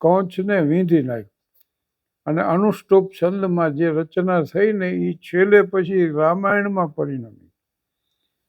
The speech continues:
અને અસલ માનવીય ભાવો, એક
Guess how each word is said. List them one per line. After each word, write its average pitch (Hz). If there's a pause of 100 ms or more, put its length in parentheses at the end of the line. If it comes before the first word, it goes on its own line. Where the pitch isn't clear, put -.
(340)
અને 165
અસલ 226
માનવીય 220
ભાવો, 180 (120)
એક 165